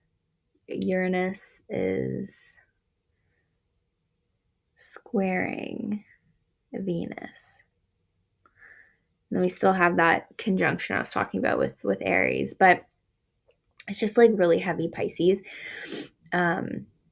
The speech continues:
it's a lot of Pisces. So Saturn will also be, like, opposing our moon, right? So if it's conjunct our sun, it's opposing our moon. And there can be a lot of,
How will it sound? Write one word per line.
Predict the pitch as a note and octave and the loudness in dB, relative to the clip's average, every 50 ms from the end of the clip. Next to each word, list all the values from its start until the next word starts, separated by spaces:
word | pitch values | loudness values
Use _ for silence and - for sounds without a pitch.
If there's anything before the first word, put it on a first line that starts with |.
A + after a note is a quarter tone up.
| _ _ _ _ _ _ _ _ _ _ _ _ _ _ _ _ _ _ _ _ _ _ _ - | _ _ _ _ _ _ _ _ _ _ _ _ _ _ _ _ _ _ _ _ _ _ _ -20
it's | - - - | -8 -2 0
a | F3+ | 2
lot | E3+ E3 - - | 2 2 0 -2
of | - - | -6 -8
Pisces. | - - - - - - - - - - - - - - _ _ _ _ _ _ _ _ _ _ | -8 -8 -10 -10 -10 -10 -8 -8 -8 -10 -12 -16 -20 -20 _ _ _ _ _ _ _ _ _ _
So | - - F#3+ | -4 -2 -2
Saturn | G3 - - F3+ F3+ F3 F3 F3+ F3+ | 0 4 6 6 8 6 6 4 2
will | F3 - | 0 0
also | - - - - - - | 0 -2 -2 -2 -4 -4
be, | - - - - | -4 -4 -2 -2
like, | - - - - - - - - - - - - - - - - - | 0 -2 -2 -4 -6 -12 -20 -20 -20 -20 -18 -20 -20 -20 -14 -10 -8
opposing | - - - - E3+ E3+ E3+ E3+ - C3 F#2 F2+ - - - - | -8 -8 -2 0 2 2 2 2 0 -4 -4 -4 -6 -8 -6 -4
our | - - F3+ | -2 0 2
moon, | F3+ F#3+ A3+ B3+ G#3 - - - - - G3+ - _ _ _ _ _ _ _ | 4 6 6 6 6 6 2 -4 -8 -10 -10 -12 _ _ _ _ _ _ _
right? | F3+ F3+ F#3 F#3 - | 0 2 2 2 2
So | - F#3 | -2 0
if | - | 0
it's | F3+ F3 - | 0 0 0
conjunct | - G3 F3+ F3+ F3+ F3+ F#3 - | -4 -4 0 2 2 2 2 2
our | F3 F3 | 0 0
sun, | F3+ - F3+ F3 | 0 0 0 0
it's | F3 E3+ - - | 0 -2 -4 -8
opposing | - - - F#3 F3+ F#3+ F3+ F3+ | -12 -4 -2 0 0 0 0 -2
our | F3 F3 | -2 0
moon. | F3 F3 F3 F3+ F#3+ G#3 | 0 0 0 2 2 2
And | G#3 - F#3 F#3 | 2 2 2 2
there | F3+ F3+ F#3 | 2 2 0
can | - - G3+ F#3+ | 0 -2 0 2
be | G3 G3 G#3+ | 4 6 6
a | A3 G#3+ | 6 6
lot | G#3 G3 F3+ F3 F3 F3 | 6 6 6 6 4 4
of, | F3 F3 F3 F3 F3 F#3+ | 4 2 2 0 0 -4